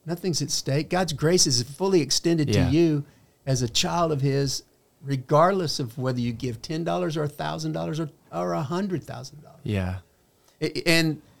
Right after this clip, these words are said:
Speaker 1: some people should probably think about giving something with s-, six or seven digits.
Speaker 2: Yeah.
Speaker 1: I mean,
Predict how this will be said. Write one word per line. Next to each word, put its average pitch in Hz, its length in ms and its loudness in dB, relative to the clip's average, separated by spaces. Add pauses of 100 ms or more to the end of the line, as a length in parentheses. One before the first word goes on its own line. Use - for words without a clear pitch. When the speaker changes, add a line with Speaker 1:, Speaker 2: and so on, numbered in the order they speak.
(100)
Speaker 1:
some 208 240 6
people 254 300 6
should - 280 4
probably 240 420 6
think 254 260 2
about 196 300 4
giving 113 480 4 (640)
something 143 440 2
with 120 120 0
s-, - 260 2 (200)
six - 360 4
or 131 100 2
seven 123 380 4
digits. 113 560 -2
Speaker 2:
Yeah. 98 280 -2 (640)
Speaker 1:
I - 40 -6
mean, 135 280 2